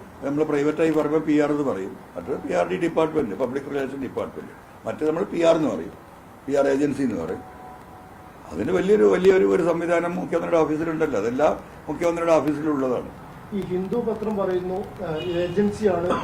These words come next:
Speaker 2: മുഖ്യമന്ത്രിയുടെ അഭിമുഖം നൽകാമെന്ന് പറഞ്ഞ് പത്രത്തെ സമീപിച്ചത്. മുഖ്യമന്ത്രി പറഞ്ഞു ദേവികുളം എം എൽ എയുടെ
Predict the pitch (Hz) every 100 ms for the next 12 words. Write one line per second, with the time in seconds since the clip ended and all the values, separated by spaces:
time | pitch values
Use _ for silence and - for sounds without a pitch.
0 | - 202 - 185 180 180 180 180 190 180
1 | 170 180 175 175 160 175 170 160 180 185
2 | 180 151 160 147 147 131 131 - - -
3 | 175 - 220 220 233 214 185 185 233 -
4 | 190 190 196 202 185 185 185